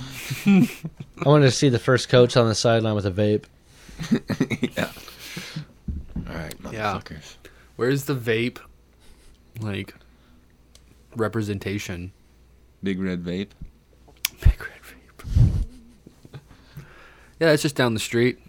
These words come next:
Speaker 2: Herbie's Vapes.
Speaker 3: It's over in Lincoln now, actually.
Speaker 1: Big Red Vape.
Speaker 3: Big Red Vapes. So, I have one more thing on my list.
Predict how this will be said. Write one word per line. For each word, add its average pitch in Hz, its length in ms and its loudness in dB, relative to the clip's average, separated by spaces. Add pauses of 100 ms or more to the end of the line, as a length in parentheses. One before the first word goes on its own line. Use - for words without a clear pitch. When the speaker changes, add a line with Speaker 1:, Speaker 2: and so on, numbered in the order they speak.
(600)
Speaker 2:
Herbie's 123 340 0
Vapes. 120 180 2 (100)
Speaker 3:
It's - 140 -4
over 110 220 2
in 101 120 -2
Lincoln 107 260 -4
now, 107 160 -4
actually. 107 480 -4 (180)
Speaker 1:
Big 95 200 -6
Red 92 160 -6
Vape. 95 300 -6 (840)
Speaker 3:
Big 135 360 -2
Red 107 380 -2
Vapes. - 720 -14 (680)
So, 131 1120 0 (1800)
I 131 80 -2
have 143 220 0
one 165 180 0
more 147 180 0
thing 104 200 -6
on 101 80 -6
my 95 120 -8
list. 104 440 -10